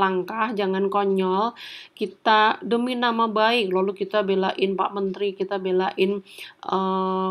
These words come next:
karyawan kita yang padahal udah jelas salah gitu ya. Jadi, eh, ikuti saja, eh, proses hukum. Itu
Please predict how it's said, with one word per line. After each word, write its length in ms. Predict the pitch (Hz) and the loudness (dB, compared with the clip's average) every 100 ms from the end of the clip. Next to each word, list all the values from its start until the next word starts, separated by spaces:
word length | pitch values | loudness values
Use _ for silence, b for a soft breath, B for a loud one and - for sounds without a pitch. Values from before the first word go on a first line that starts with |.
| 180 | -6
karyawan 560 | - 196 202 196 196 196 | -6 0 2 4 4 2
kita 400 | 202 190 208 196 | -2 -2 2 4
yang 80 | 185 | 2
padahal 400 | 185 185 240 196 | 0 0 0 0
udah 80 | 185 | 0
jelas 320 | 185 196 - | 0 -2 -4
salah 560 | 196 185 190 196 - | -6 -4 -4 -4 -8
gitu 320 | 190 175 - 170 | -8 -8 -8 -8
ya. 160 | 180 | -6
Jadi, 400 | 196 220 185 220 - B B B - 185 | -6 -4 -2 -2 -6 B B B -8 -4
eh, 200 | 180 185 - | -2 -4 -6
ikuti 320 | 190 196 190 | -6 -4 -4
saja, 640 | 190 190 175 196 208 240 240 | -2 -2 0 2 4 2 -2
eh, 340 | - 190 185 185 | -8 -6 -6 -6
proses 320 | 185 185 185 | -10 -10 -10
hukum. 560 | 175 - 208 226 226 | -8 -2 -2 -2 -6
Itu 240 | 185 254 | -8 -8